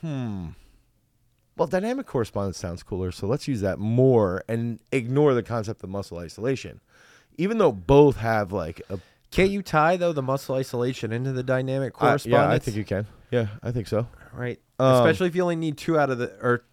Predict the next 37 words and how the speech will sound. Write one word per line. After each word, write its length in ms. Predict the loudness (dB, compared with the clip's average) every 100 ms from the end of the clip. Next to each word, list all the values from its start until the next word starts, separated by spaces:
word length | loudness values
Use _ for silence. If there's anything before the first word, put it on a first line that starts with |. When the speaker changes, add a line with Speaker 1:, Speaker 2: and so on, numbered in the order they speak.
| _ _ _
Speaker 2:
two 220 | -2 2
to 80 | 2
three 360 | 0 -2 0 2
out 120 | 2
of 60 | 0
the 80 |
five. 680 | -2 0 2 2 0 -6 _ _ _ _ _ _ _ _
I'm 100 | -4
sure 300 | -4 0 0 0 -4
if 200 | -4 -4 -10 _ -20 _ -20 2
from 160 | 4
a 80 | 4
problem 480 | 4 6 8 6 -2
solving 360 | 2 2 2
and 120 | -2 -2
creative 340 | 0 0 0
skill, 240 | -2 0 0
you 120 | 0
could 160 | -4
figure 240 | -2 0 2
out 100 | 4
a 60 | 4
way 180 | 4
that 160 | 4 2
it, 120 | 0
like, 300 | 0 0 -2 -14
hammers 480 | -6 -2 0 0 -2
that 180 | -4 -2
home. 340 | -2 -2 -6 -16 _ _ _ _ _ _
Speaker 1:
So 340 | 2 4 4 -2 _ _ _
he, 260 | -2 -2 -2 _
he 160 | -4 -2
does 340 | 4 8 8 6
go 240 | 4 4
into 680 | 4 0 2 4 6 4 -2
here, 680 | -8 -2 2 4 4 2 -2 -6
um, 560 | -4 -2 0 -2 -4 -10